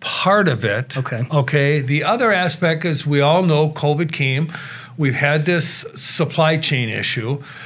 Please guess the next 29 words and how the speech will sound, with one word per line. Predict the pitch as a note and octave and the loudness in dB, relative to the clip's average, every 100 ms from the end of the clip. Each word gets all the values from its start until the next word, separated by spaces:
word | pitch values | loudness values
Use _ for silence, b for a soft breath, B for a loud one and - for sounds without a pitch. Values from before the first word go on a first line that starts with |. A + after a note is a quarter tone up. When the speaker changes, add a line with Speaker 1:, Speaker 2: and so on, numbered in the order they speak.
| B - | B 0
Speaker 1:
The, | D#3+ B2+ - - - - | 2 2 -2 -14 -20 -4
um, | C#3 C3 B2 A2 - - - - - - | 0 2 2 -2 -8 -20 -20 -20 -20 -8
producer | - D#3+ G#3 A#3+ - G#3+ | -2 2 2 2 2 0
price | D3+ - E3 D3+ - | 0 0 2 2 0
index, | - D3 B2 A#2 B2 - | 0 0 0 0 -2 -4
and | C#3 | -2
again, | C3 C#3+ C3 | 0 0 0
not | C3 B2+ C#3 | 0 -2 -2
get | D3 | -2
into | C#3 D#3 | 0 0
the | D#3+ | 0
weeds, | B2 A#2+ A#2 | 0 -2 -4
but | - - C3 | -2 -2 -2
what | C#3 F3 | 2 2
it | G3+ F#3+ - - | 2 0 -6 -16
costs | - F#3 F3+ F#3 - - | -2 2 2 2 0 -2
the | - D3+ B2+ - | -2 -2 -2 -4
people | - G3+ G3 | -4 -4 0
who | E3 D#3 | 2 2
manufacture | C#3+ C#3+ D#3+ F#3 F#3+ D#3+ - F#3 G#3 - C#3+ | 2 2 2 2 2 0 0 0 0 -2 -2
a | A#2 | -4
product, | B2+ - A#2+ A2+ B2 B2+ B | -6 -2 0 0 -4 -8 B
Speaker 2:
Yeah. | B B | B B
Speaker 1:
how | - G3 | -2 0
much | A3 A3+ - E3+ | 2 2 2 2
more | F#3 G3+ F#3+ | 4 4 4
it | B2+ | 0
costs | - D3 C#3+ - - | -2 0 0 -2 -2
them | E3+ E3+ G#2+ G2+ | 0 0 -2 -6